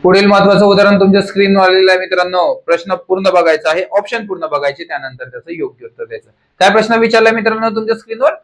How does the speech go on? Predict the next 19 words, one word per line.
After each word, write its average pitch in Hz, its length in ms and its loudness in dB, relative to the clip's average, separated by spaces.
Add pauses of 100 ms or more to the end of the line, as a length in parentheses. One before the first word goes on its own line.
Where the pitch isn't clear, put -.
(260)
प्रश्न 240 200 0
विचारलेला 180 540 0
आहे 131 280 0
की - 800 -12 (960)
मागील 190 340 2
वर्षी 226 380 2 (840)
चाळीस 214 320 2
रुपये 226 260 0
किलो 208 260 -2
मिळणारी 190 520 -6
साखर 175 520 -2 (840)
या 175 160 4
वर्षी 165 420 -2 (480)
पस्तीस 190 320 -4
रुपये 208 220 -2
किलो 175 220 -4
दराने 156 380 -4
मिळत 156 460 -8
आहे, 151 320 -6